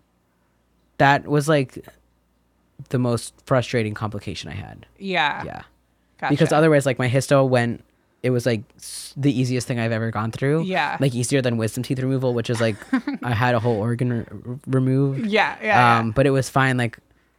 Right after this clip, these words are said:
Speaker 1: I didn't really have a lot of pain. Um,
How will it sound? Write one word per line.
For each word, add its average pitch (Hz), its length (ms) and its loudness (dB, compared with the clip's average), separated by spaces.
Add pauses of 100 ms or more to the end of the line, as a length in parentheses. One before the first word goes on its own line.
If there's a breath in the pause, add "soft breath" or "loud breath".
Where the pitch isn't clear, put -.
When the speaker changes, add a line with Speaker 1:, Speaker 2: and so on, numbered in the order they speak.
(120)
Speaker 1:
I 135 180 4
didn't 135 220 2
really 143 180 2
have 123 260 4
a 113 60 0
lot 113 220 2
of 113 120 -2
pain. 117 500 -2 (320)
Um, 107 580 -2